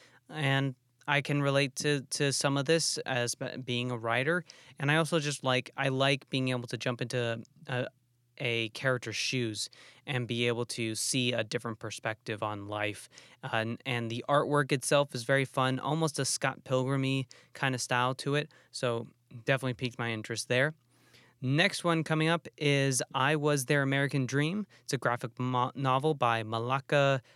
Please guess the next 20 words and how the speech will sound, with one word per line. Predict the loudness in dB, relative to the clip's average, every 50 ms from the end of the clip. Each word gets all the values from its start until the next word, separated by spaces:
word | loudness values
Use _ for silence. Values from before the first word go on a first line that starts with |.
| _ _ _ -2
Gharib, | 0 0 2 2 0 0 -2 -4 -8 -12 _ _ _ _ _ _ _ _ 0
and, | 2 4 4 4 4 4 2 4 4
uh, | 4 4 4 4 2 -2 _ _ _ _ _ -8 -2
this | 2 4 4 4 2
is | 2 2
a | 4 4
memoir | 4 4 4 2 2 2 2 2 2 2 2 0 0 0
that | 0 0 0
recounts | 0 -4 -4 0 0 2 2 0 0
the | -4 -4
author's | -2 0 0 0 0 -2 -4
experience | -4 -6 -6 -4 0 0 2 2 2 2 0 -2
growing | -4 -4 -2 0 2 2 2
up | 0 0 -2
as | -2 -2 -2 -4
a | -4
Filipino-Egyptian-American | -4 -4 -4 -4 -2 -2 -2 0 0 0 0 -2 -2 -4 -4 -2 -2 -2 -2 -2 -2 -2 -2 -2 -4 -4 -4 -2 -2 -4 -4 -4 -6 -6 -6
child, | -4 -2 0 2 2 2 2 0 -2 -6 -12 -20 -20 -20 -20 -14 -8 -4
and | 0 2 2 2
it, | 2 0